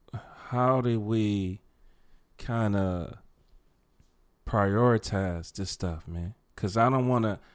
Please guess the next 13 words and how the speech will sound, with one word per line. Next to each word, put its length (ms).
it's 260
more 280
important 400
stuff 380
with 120
this 180
dude 300
living 380
next 260
door 220
in 60
his 180
house 520